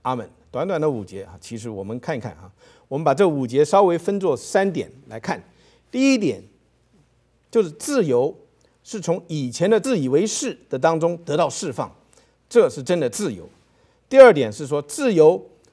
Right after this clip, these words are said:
是白白的出于神的恩典。第三点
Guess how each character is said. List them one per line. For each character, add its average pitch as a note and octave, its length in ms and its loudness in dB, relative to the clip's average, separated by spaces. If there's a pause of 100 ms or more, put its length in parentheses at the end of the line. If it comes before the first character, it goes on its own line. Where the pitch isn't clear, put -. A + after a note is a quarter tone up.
是 - 200 -10
白 A#3+ 240 6
白 C#4+ 200 0
的 F#3 140 2
出 G3+ 220 -6
于 F3 120 -8
神 D3+ 400 -4
的 F#3+ 100 4
恩 G3+ 260 2
典。 - 180 -6 (640)
第 E3 140 -6
三 F#3 240 2
点 G2 180 -6